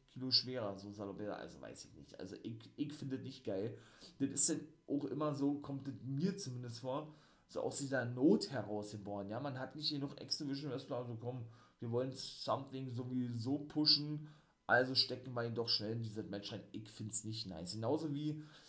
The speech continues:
mit Tennille Dashwood. Jetzt war sie die ganzen Wochen über nicht zu sehen gewesen bei, bei den ganzen Tapings, ja, von Impact Wrestling. Und dann ist er auch jetzt auf immer wieder da und darf in der Pre-Show dann, äh, die, der Havoc besiegen.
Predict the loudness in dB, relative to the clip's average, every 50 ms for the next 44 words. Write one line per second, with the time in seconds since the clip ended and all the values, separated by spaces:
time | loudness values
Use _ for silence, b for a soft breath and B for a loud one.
0 | B B B B _ 2 2 4 4 2 2 4 2 2 4 4 4 4 4 2
1 | -2 -6 0 2 2 2 2 0 -6 -6 -6 -6 -6 -6 -6 -6 -8 -6 -2 0
2 | 0 0 0 -4 -8 -10 -10 -4 -2 -2 -2 -2 -4 -4 -4 -4 -4 -4 -8 -6
3 | -6 -4 -4 -4 -4 -6 -8 -10 -8 -8 -4 -2 -2 -2 0 -2 -2 -2 -4 -4
4 | -4 -6 -6 -4 -2 0 0 2 2 2 2 0 0 -2 -4 -4 -4 -4 -2 -2
5 | -2 -4 -4 -4 -4 -6 -8 -6 -2 -2 -2 -2 -2 -4 -6 -8 -8 -6 -6 -6
6 | -6 -6 -8 -10 -8 -8 -8 -8 -6 -6 -8 -8 -6 -8 -4 -2 -2 -2 B B
7 | B B B B B B B B -2 2 6 6 6 6 4 4 10 12 12 12
8 | 12 8 4 -4 -12 -14 -6 2 4 4 6 6 4 4 2 0 2 4 4 4
9 | 4 4 2 4 4 6 6 6 6 4 2 -2 -4 -6 -6 -8 4 6 6 6
10 | 6 4 -2 -2 -4 -4 -6 -6 -6 -2 -2 0 0 2 0 0 0 0 -2 -2
11 | -2 -2 -4 -4 -4 0 0 0 2 0 0 0 0 0 0 -2 -6 -6 -6 -6
12 | -4 -6 -4 0 4 4 4 4 B